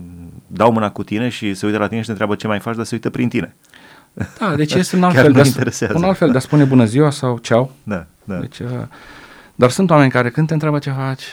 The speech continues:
Speaker 2: uh, chiar au un interes real pentru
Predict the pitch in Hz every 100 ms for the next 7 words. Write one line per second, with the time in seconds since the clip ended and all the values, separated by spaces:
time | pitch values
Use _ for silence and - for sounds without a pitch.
0 | - - 127 - - 139 131 113 110 110
1 | 113 107 110 - 110 101 - - 117 -
2 | _ 117 117 117 113 113